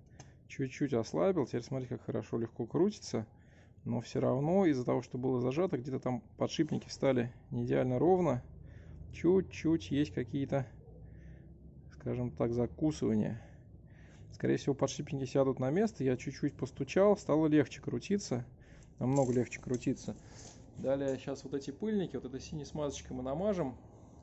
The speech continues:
и поставим на место, чтобы внутрь не попадала грязь и чтобы пыльники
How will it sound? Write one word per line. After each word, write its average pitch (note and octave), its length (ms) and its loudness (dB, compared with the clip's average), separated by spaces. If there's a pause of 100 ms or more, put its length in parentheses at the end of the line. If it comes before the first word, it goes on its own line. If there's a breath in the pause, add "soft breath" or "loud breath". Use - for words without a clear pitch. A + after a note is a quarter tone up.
(140)
и C#3+ 120 -8
поставим D3+ 420 -2
на C#3 120 2
место, F3+ 340 0
чтобы C#3 420 0 (460 loud breath)
внутрь D3 240 -2
не C3 100 0
попадала C3+ 500 2
грязь F3+ 360 4
и - 20 -12
чтобы - 220 -4
пыльники F3 520 4